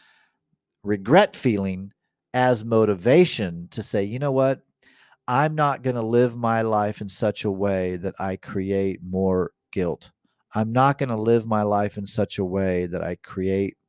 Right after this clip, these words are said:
more negative feelings.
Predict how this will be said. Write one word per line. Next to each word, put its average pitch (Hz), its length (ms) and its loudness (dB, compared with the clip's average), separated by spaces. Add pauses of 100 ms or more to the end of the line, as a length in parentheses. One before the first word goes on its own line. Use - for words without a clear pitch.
more 90 640 0 (1200)
negative 95 540 0
feelings. 87 680 -6